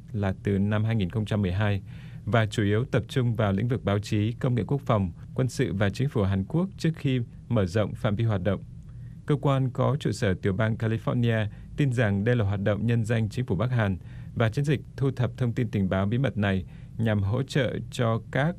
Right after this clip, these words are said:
quyền lợi kinh tế, chính trị, quân sự và chiến lược của Bình Nhưỡng. Tuy nhiên, FireEye không công bố các thông tin chi tiết về các nạn nhân của nhóm tin tặc Bắc Hàn.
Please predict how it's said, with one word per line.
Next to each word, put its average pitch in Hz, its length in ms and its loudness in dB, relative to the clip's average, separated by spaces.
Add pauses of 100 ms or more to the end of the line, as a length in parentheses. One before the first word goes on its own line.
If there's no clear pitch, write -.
(120)
quyền 117 180 4
lợi 104 280 0
kinh 117 160 0
tế, 104 360 0
chính 120 180 0
trị, 120 260 -2
quân 113 140 2
sự - 280 -4
và 95 200 0
chiến 110 200 -2
lược 131 160 0
của 92 80 -2
Bình 92 180 2
Nhưỡng. 92 220 2 (540)
Tuy 143 100 4
nhiên, 139 240 4 (160)
FireEye 113 640 2 (280)
không 139 400 0
công 127 240 0
bố 113 260 2
các 160 180 -2
thông 131 120 -2
tin 123 200 -2
chi 127 240 -2
tiết 180 160 0 (140)
về 98 380 2 (380)
các 160 240 0
nạn 104 280 2
nhân 113 220 2
của 104 180 0
nhóm 92 340 2
tin 117 220 0
tặc 101 260 -2
Bắc 120 140 -2
Hàn. 98 260 0